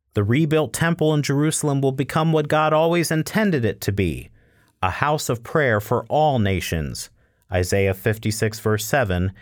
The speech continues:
and Mark eleven, verse seventeen. Year by year,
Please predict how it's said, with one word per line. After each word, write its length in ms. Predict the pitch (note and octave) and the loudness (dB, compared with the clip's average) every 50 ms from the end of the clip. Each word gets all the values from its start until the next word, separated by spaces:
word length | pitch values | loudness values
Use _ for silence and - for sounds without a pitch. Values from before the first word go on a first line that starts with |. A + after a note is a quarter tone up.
| - _ | -16 _
and 140 | - F#2 F#2 | -2 0 2
Mark 240 | F#2+ F#2 G2+ G2+ - | 2 2 2 2 2
eleven, 380 | G2+ F#2+ G2 G2+ G2 G2+ G2 F#2 | 0 2 2 2 2 0 0 0
verse 260 | F#2+ F#2+ F#2 - - | 0 -2 -2 -2 -2
seventeen. 800 | - G#2+ F#2+ F2 G2+ G2+ - - B2+ B2 A2 E2+ C2+ C2+ E2+ - - _ _ _ _ _ _ _ _ _ _ _ _ _ | -2 -2 0 0 0 -2 -2 -2 -2 -2 0 -2 -2 -6 -10 -14 -18 _ _ _ _ _ _ _ _ _ _ _ _ _
Year 340 | - G2+ A2 C3+ D#3 E3 E3+ | -2 0 2 4 4 2 2
by 220 | C#3+ E3 D3+ D#3 | 2 2 2 2
year, 500 | D#3 D3+ D#3 D#3 D3 A#2+ F#2 D2+ D2 - | 2 2 2 2 2 2 2 2 0 -4